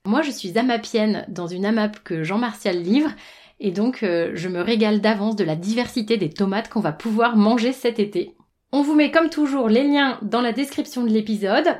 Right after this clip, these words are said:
et si vous voulez voir la biodiversité cultivée en vrai,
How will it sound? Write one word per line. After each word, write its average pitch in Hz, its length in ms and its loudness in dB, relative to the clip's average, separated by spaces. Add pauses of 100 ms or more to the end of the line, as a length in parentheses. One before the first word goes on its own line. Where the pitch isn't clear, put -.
(160)
et 208 140 2
si 330 200 -4
vous 339 160 0
voulez 269 320 0
voir 220 300 2
la 175 120 0
biodiversité 262 840 -4
cultivée 226 640 -2
en 196 140 -2
vrai, 175 400 -2